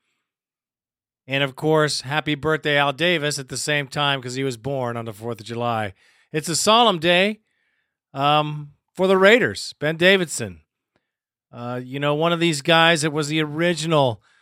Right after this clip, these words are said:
group that made the Raiders who they are, who developed that style of play. The bend and break the other team at any cost, bending the rules, of course,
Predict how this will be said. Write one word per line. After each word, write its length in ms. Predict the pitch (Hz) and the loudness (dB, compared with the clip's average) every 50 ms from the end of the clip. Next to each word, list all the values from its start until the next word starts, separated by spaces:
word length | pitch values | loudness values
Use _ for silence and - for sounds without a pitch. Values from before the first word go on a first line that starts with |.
| _ _ _ _ _ - | _ _ _ _ _ -6
group 680 | - 147 170 185 196 196 190 170 - - - - - _ _ _ _ _ _ _ _ | 2 4 6 8 10 8 8 6 4 0 -10 -20 -20 _ _ _ _ _ _ _ _
that 160 | - 127 127 | -8 -6 -2
made 260 | 135 147 151 160 156 | 2 2 4 4 4
the 120 | 143 151 143 | 2 0 2
Raiders 480 | 135 151 156 160 156 156 151 131 - | 2 4 4 4 4 4 2 0 0
who 120 | 131 143 151 | -2 0 2
they 180 | 147 147 147 | 2 4 4
are, 380 | 139 135 127 113 92 85 - _ _ _ _ _ _ _ _ _ - | 4 4 2 2 0 -6 -12 _ _ _ _ _ _ _ _ _ -8
who 80 | 139 | -4
developed 540 | 127 139 143 135 156 170 170 170 165 139 135 | -4 -2 0 4 4 4 6 4 4 2 2
that 200 | 156 151 143 - | 0 0 0 0
style 440 | - - - 175 160 160 160 151 147 | -4 -2 2 4 4 4 4 4 2
of 160 | 139 120 - | -2 -4 -6
play. 480 | - 156 170 160 139 110 87 80 - _ _ _ _ _ _ _ _ _ _ _ _ _ _ | -4 0 0 2 2 0 -2 -6 -14 _ _ _ _ _ _ _ _ _ _ _ _ _ _
The 160 | 135 127 123 107 95 _ _ | -6 -6 -6 -6 -10 _ _
bend 400 | - 165 165 165 170 175 175 170 | 2 2 4 4 4 2 0 -2
and 420 | 180 - 135 147 160 165 170 147 117 | -4 -2 0 2 2 2 0 -2 -2
break 400 | 131 175 180 175 175 165 143 147 | 2 4 4 6 4 2 0 -2
the 160 | 156 156 160 | 0 2 2
other 160 | 165 160 160 | 2 2 0
team 380 | 143 - - 170 170 170 160 147 | -2 -4 -2 0 0 0 0 0
at 100 | 151 156 | -2 -2
any 320 | 147 160 165 151 - _ _ _ | -2 -2 -2 -4 -6 _ _ _
cost, 680 | - - 185 196 196 190 170 160 151 - - - - _ _ _ _ _ _ _ - | -4 0 4 6 6 6 6 6 4 0 -4 -10 -14 _ _ _ _ _ _ _ 0
bending 240 | 160 165 170 170 | 0 0 2 0
the 100 | 165 160 | 0 -2
rules, 300 | 156 160 160 160 160 139 | 0 2 2 2 2 0
of 100 | 147 135 | -4 -8
course, 480 | - - 151 147 147 147 139 - - - | -6 -4 0 0 2 0 0 -4 -8 -12